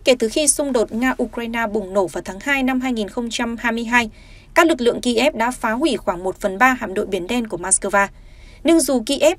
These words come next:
tập trung tấn công bán đảo Crimea, Nga vẫn duy trì quyền kiểm soát ở khu vực này. Hôm mùng hai tháng tư, Bộ trưởng Quốc phòng Nga Sergei Shoigu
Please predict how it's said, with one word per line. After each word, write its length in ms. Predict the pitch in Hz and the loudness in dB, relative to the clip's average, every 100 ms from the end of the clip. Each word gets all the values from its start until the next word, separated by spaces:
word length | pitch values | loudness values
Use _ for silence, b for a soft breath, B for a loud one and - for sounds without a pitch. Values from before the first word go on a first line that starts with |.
| - | 0
tập 100 | 226 - | -4 0
trung 260 | 320 294 | 0 0
tấn 220 | 262 196 220 | 0 -2 0
công 180 | 269 | 0
bán 140 | 220 190 | 0 -2
đảo 100 | 226 | -4
Crimea, 200 | - 202 214 b b - | 0 0 0 b b 0
Nga 180 | 302 | 4
vẫn 180 | 311 302 | 6 4
duy 160 | 320 311 | 2 0
trì 220 | 277 220 | 0 -2
quyền 280 | 220 208 190 | -2 -4 -4
kiểm 240 | 214 175 | -4 -2
soát 260 | 147 - 233 | -2 -2 -4
ở 80 | - | -4
khu 140 | - | -4
vực 160 | 185 180 | -4 -4
này. 200 | 170 156 - b b b b | -6 -8 -16 b b b b
Hôm 180 | - 311 | 6 8
mùng 140 | 285 | 6
hai 140 | 254 277 | 2 0
tháng 220 | 220 208 | -2 -2
tư, 200 | 294 285 | -2 0
Bộ 200 | 208 208 | 2 0
trưởng 260 | - 208 175 | 0 -4 -2
Quốc 160 | 302 | -4
phòng 200 | - 214 | -2 -4
Nga 240 | 196 220 214 | -4 -4 -4
Sergei 340 | - 233 220 202 | -2 -2 0 -2
Shoigu 420 | - 202 220 | -2 -2 -2